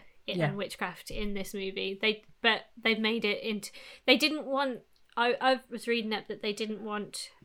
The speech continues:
Speaker 1: um, to actually use a specific deity in it, so they
Speaker 2: Yeah. Yeah,
Speaker 1: they
Speaker 2: I read
Speaker 1: made
Speaker 2: that, yeah.
Speaker 1: Manon up, but
Speaker 2: Yeah, they
Speaker 1: yeah,
Speaker 2: didn't want
Speaker 1: I
Speaker 2: a bunch of teenagers going out and trying to conjure this.
Speaker 1: But everybody did. I mean, I fucking did. I remember being sat in my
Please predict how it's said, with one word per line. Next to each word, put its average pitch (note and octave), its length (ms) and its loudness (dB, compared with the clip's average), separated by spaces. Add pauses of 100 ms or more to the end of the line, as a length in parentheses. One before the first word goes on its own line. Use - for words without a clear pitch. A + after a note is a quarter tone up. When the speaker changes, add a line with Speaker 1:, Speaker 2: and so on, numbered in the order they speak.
(160)
Speaker 1:
um, G3 540 -4 (380)
to A3 440 0 (160)
actually A3+ 340 -4
use G#3+ 360 -4
a G3+ 40 -6
specific - 520 -6
deity F#3+ 680 -4
in G3+ 120 -6
it, F#3 180 -10
so G#3 100 -6
they G3+ 220 -2
Speaker 2:
Yeah. E3+ 160 2 (800)
Yeah, D3 160 8
Speaker 1:
they D3 60 12
Speaker 2:
I - 20 -
read A#3 180 8
Speaker 1:
made - 60 2
Speaker 2:
that, - 240 -2
yeah. C#3+ 240 2 (160)
Speaker 1:
Manon G3+ 840 -2
up, F#3 300 -8 (140)
but G3 220 2 (440)
Speaker 2:
Yeah, E3 140 2
they E3 100 4
Speaker 1:
yeah, F#3 80 4
Speaker 2:
didn't F3+ 260 4
want D#3 200 2
Speaker 1:
I - 20 -4
Speaker 2:
a - 20 -2
bunch D3 240 0
of D3 60 -6
teenagers D3 640 0
going C#3+ 300 2
out D3 140 2
and C#3+ 100 -2
trying C#3 220 0
to - 100 -6
conjure D3 420 0
this. C#3+ 360 -4 (720)
Speaker 1:
But C#4+ 140 4
everybody G#4 460 8
did. A3+ 520 6
I A3+ 140 4
mean, A#3+ 200 4
I C#4 340 12
fucking G#3 360 0
did. A#2+ 300 -2
I A#3 200 10
remember C#4 480 6
being A3+ 220 0
sat A3 300 4
in G3 260 0
my G3 400 0